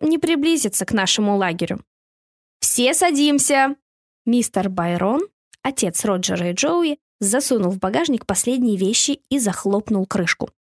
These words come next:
«Все готовы отправиться в путь?» «Да», дружно кивнули представители всех четырёх семей и разошлись по своим машинам. Ещё две семьи должны были присоединиться к ним в назначенном месте.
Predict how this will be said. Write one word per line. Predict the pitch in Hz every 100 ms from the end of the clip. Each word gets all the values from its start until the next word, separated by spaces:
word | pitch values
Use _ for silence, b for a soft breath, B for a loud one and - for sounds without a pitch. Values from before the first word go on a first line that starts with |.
| _ _ _ _ _ _
«Все | - 294
готовы | 302 349 311
отправиться | 254 240 226 208 214
в | 202
путь?» | - 254 381 - _ _ _ _ _
«Да», | 208 233 254 175 -
дружно | 220 214 220 202 190
кивнули | 180 220 208 196 180
представители | 185 185 - 214 330 311 311
всех | - - 254
четырёх | - 254 190 185
семей | - 196 180 156 - _ _
и | 339
разошлись | 359 208 185 202 247
по | 214
своим | - 175 180
машинам. | 190 - 185 175 - _ _ _ _ _ _ _
Ещё | 208 254 - 339
две | 214 269
семьи | 269 220 226 339
должны | 392 220 269 330
были | 294
присоединиться | 311 240 220 208 196 269 440 -
к | 233
ним | 240 285
в | 240
назначенном | 202 208 214 - 240 233 214
месте. | 160 - -